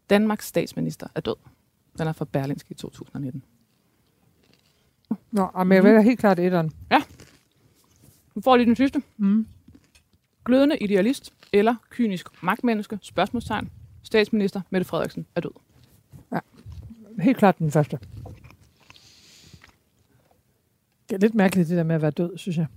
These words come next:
Speaker 1: Ja, det må du da nok sige. Men, øh, men s-, sådan må det være i dette format. Nu starter den sådan her. Øgenavne har det med at blive klistret på folk, der lægges mærke til,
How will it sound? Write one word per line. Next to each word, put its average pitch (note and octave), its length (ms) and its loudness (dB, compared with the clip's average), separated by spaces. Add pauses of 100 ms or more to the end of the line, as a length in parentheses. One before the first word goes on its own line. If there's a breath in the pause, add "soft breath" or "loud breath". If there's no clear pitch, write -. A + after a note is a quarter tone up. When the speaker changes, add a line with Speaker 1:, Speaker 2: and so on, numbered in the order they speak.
Speaker 1:
Ja, G#3+ 80 8
det B3 120 2
må B3 100 4
du F3+ 60 -2
da E3+ 80 -2
nok E3+ 180 -2
sige. F#3+ 220 -6 (180)
Men, G3 280 0
øh, F3 340 0 (180)
men G3 500 -2 (680)
s-, - 180 -18
sådan A#3 220 2
må A3+ 80 4
det G3 100 0
være F3 140 4
i - 20 2
dette F3 220 -2
format. E3+ 300 -6 (760)
Nu A#3+ 100 2
starter B3 340 4
den A#3 80 2
sådan G#3 160 -2
her. F3 100 -2 (1500)
Øgenavne C4 520 4
har A3+ 240 4
det G#3 120 -2
med G#3+ 120 -2
at G#3 120 -2
blive G#3 160 -10
klistret G3+ 420 -8
på F#3+ 120 -12
folk, - 480 -2 (120)
der G3 80 -2
lægges E3+ 300 -4
mærke G#3 300 0
til, G#3 240 -6